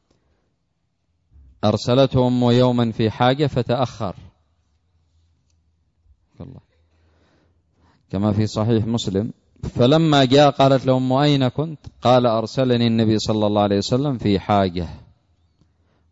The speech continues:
قالت: "وما حاجته؟" قال: "إنها سر." فقالت له أمه: "لا تحدثن بسر رسول الله صلى الله عليه وسلم أحدا."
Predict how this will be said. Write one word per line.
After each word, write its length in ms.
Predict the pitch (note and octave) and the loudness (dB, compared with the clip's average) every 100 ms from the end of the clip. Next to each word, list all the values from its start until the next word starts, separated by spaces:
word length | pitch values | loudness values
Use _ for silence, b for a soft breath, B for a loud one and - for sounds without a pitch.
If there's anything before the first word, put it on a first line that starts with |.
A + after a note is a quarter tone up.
| _ | _
قالت: 340 | A2+ C3 C3+ C#3+ | 2 4 4 4
"وما 340 | D#3 E3 D3 | 4 4 2
حاجته؟" 540 | C#3+ C3+ A#2+ B2+ C#3 | 2 2 2 0 -2
قال: 480 | B2+ C3 C3+ C#3 C#3 - _ B2+ | 0 4 4 4 0 -4 _ -2
"إنها 520 | C3 B2+ B2 B2 A2 | 0 0 0 0 -2
سر." 260 | - A2 - - _ _ _ _ _ _ _ _ _ _ _ _ _ _ _ _ _ _ | -2 -6 -8 -18 _ _ _ _ _ _ _ _ _ _ _ _ _ _ _ _ _ _
فقالت 480 | A#2+ - B2+ B2+ A#2+ | -8 2 4 4 4
له 300 | A#2 A#2 A#2 | 4 6 6
أمه: 340 | B2+ C#3+ D3+ A2+ | 4 2 0 2
"لا 360 | A2 C3 C3 | 4 6 4
تحدثن 1120 | B2 A#2+ - A2 G2+ A2 A2+ C3 C#3 D3 D#3 - | 2 -2 0 -2 0 0 2 0 0 -2 -2 -2
بسر 580 | G#2+ G#2 C3+ B2+ B2+ A2+ | -2 0 0 0 2 2
رسول 340 | G#2+ A#2+ A2 | 0 0 0
الله 400 | A2 A2 A2+ G#2+ | 0 2 2 2
صلى 300 | G#2 A2 G#2 | 0 -2 -2
الله 320 | G#2 G#2 G2 F#2+ | 0 2 2 0
عليه 160 | F#2+ | -2
وسلم 480 | F#2+ - A#2 C3 A2 | -4 -4 -6 -6 -6
أحدا." 520 | F2 - E2 D#2+ D#2+ | -10 -8 -8 -8 -12